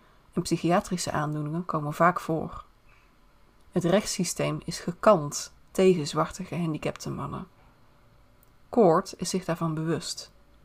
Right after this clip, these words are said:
Met zijn portretten geeft hij zichzelf en anderen zoals hemzelf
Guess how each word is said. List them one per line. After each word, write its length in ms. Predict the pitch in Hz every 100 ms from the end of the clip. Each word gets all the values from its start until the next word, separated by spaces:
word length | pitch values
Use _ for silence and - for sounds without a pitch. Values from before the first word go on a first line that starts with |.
| - _ _ _ _ _ _ _ -
Met 220 | - 196 -
zijn 200 | 185 175
portretten 640 | 165 - 185 - 240 269 _ _ _ _
geeft 260 | - 180
hij 120 | 170 160
zichzelf 680 | 151 - 170 202 - - _ _ -
en 220 | 185 -
anderen 380 | 277 320 165 139
zoals 260 | 139 139
hemzelf 680 | 151 143 147 156 254 - -